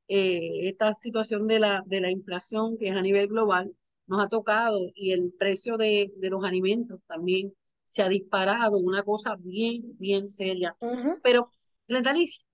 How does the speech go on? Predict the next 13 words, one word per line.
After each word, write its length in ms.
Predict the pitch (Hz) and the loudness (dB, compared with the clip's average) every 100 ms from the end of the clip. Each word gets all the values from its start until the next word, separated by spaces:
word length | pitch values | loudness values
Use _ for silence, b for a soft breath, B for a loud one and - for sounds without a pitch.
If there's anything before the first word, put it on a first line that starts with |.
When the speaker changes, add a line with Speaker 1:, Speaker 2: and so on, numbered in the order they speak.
| _ _ - _ | _ _ -18 _
Speaker 1:
estamos 400 | 247 247 269 294 | -4 0 0 2
hablando 380 | 320 330 339 311 | 4 4 4 2
de 180 | 247 233 | 2 2
combustible 680 | 214 208 214 - 294 302 285 | 0 0 -4 -4 2 4 4
para 180 | 233 | 2
el 140 | 202 190 | 0 -6
futuro, 540 | 170 151 208 220 190 | -16 -10 -2 2 2
de 160 | 180 196 | 4 2
esa 200 | 208 254 | 2 0
alimentación 1000 | 262 247 247 240 240 - 277 285 285 262 | 2 0 -2 -4 -6 -2 0 0 0 -2
y 160 | 226 202 | 2 2
ese, 580 | 196 240 240 240 233 233 | 2 0 2 4 4 2
eh, 300 | 208 208 | 0 0